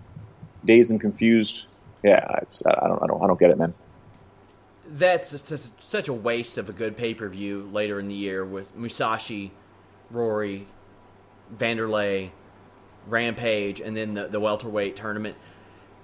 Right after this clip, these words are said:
Speaker 2: Jimmy was asking me about that on last week's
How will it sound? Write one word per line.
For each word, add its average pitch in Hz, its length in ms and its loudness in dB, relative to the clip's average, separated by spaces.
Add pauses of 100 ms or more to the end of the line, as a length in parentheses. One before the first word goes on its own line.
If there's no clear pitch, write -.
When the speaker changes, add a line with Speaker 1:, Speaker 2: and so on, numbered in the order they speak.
(260)
Speaker 2:
Jimmy 170 400 2
was 127 160 0
asking 127 380 2
me 120 100 0
about 110 260 0
that 113 200 2
on 107 160 -2
last 110 320 -2
week's 110 380 -6